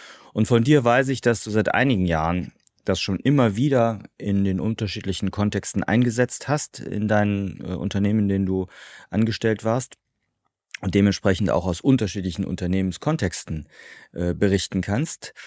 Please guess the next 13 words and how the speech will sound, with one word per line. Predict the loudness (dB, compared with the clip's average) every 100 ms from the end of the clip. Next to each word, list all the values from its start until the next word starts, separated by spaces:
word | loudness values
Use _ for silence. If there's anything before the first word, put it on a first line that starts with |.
| -20 -20 2
Und | 4 6
uns | 4
vor | 2 4
allem | 4 4
natürlich | 4 4 4
als | 2 2
erstes | 2 2 -2
gleich | 0 0
auch | 0
mal | 0
erzählen | -2 2 2 2
kannst, | 0 0
was | -4